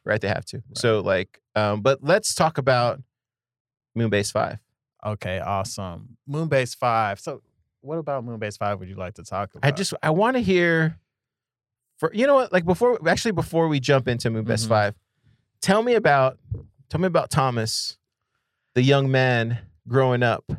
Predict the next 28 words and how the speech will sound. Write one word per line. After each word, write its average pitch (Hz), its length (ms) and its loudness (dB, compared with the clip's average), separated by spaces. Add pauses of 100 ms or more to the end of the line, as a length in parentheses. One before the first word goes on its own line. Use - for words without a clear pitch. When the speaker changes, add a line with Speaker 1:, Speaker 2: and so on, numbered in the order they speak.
Speaker 2:
<sighs> - 280 -6
Speaker 1:
'Cause 151 140 2
you're 220 100 0
from 220 180 0
Dallas, 151 460 0
right? 160 300 2 (140)
Speaker 2:
No, 127 260 2 (180)
I'm 117 60 -2
from 139 220 -6
Houston 120 560 -2
originally. 95 500 -2
Speaker 1:
You're 156 80 2
from 190 180 2
Houston 165 340 2
originally? 151 300 0
So 175 140 -2
tell 202 160 2
me 214 40 4
Speaker 2:
Right. 208 40 2 (180)
Speaker 1:
about, - 120 -10
tell 180 120 2
me 202 40 0
about 202 200 4
Thomas 170 320 0
growing 156 280 2
up. 147 120 0
I 139 80 4
mean, 156 240 0